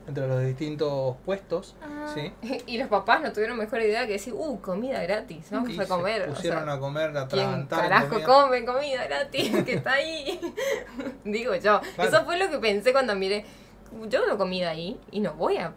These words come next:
Speaker 3: sentarme a comer si no sé ni quién hizo y no hay nadie ahí, no, no sé qué es lo que le pasaba por la cabeza.
Speaker 1: <laughs> Bueno, dando como resultado que justamente se terminaron encontrando con que eso no era una ciudad abandonada, sino que era una especie de parque de recreación de deidades y espíritus de la cultura japonesa.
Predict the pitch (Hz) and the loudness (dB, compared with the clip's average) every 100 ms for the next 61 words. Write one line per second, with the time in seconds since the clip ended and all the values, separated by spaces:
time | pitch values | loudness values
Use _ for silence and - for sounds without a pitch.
0 | - - 208 190 202 202 196 190 233 - | -14 -6 -2 2 2 2 0 0 -2 -4
1 | 240 214 - 220 214 208 - 202 208 254 | -4 -2 2 2 2 -4 0 0 2 -2
2 | - 294 349 240 196 190 190 202 180 180 | -4 -6 -4 -2 0 0 0 0 0 -2
3 | 214 262 - - - 175 175 - 208 220 | -4 -6 -8 -10 -14 -12 -6 -2 0 2
4 | 214 214 196 185 180 180 196 190 185 170 | 2 2 0 0 -2 2 2 2 0 -4
5 | 160 175 175 - - - 180 - 190 202 | -4 -4 -6 -12 -20 -16 -14 -6 -4 -4
6 | 139 - - - - - - - 349 294 | -6 -10 -20 -20 -20 -20 -20 -10 -2 0
7 | 202 190 262 302 240 190 165 160 160 196 | 0 0 2 0 0 0 -2 -4 0 4
8 | 262 220 160 147 131 175 - 180 170 180 | 4 4 0 -2 -2 -8 -6 -4 -4 -4
9 | 214 - 156 147 151 147 165 185 202 190 | -6 -6 -6 -4 -6 -4 -2 -2 -2 -4
10 | 170 165 151 175 190 208 170 151 147 131 | -4 -6 -4 -2 -2 -2 -4 -6 -6 -4
11 | 151 - 180 185 196 160 139 156 156 147 | -4 -4 -2 0 0 -2 -4 -2 0 -2
12 | 143 147 156 151 165 156 147 147 156 160 | -2 -4 -4 -4 -6 -6 -6 -2 0 0
13 | 160 135 - 165 - 165 151 143 226 247 | 0 -6 -8 -8 -4 -2 -2 -2 -2 -2
14 | - 151 147 156 180 - 143 127 165 170 | -2 -2 0 0 -2 -6 -8 -6 -4 -2
15 | 180 165 156 160 165 190 180 151 131 175 | -2 -2 -2 0 0 0 -2 -8 -8 -8
16 | 175 175 156 147 131 131 135 151 147 135 | -8 -8 -6 -4 -4 -4 -4 -4 -4 -6
17 | 160 247 - | -6 -8 -10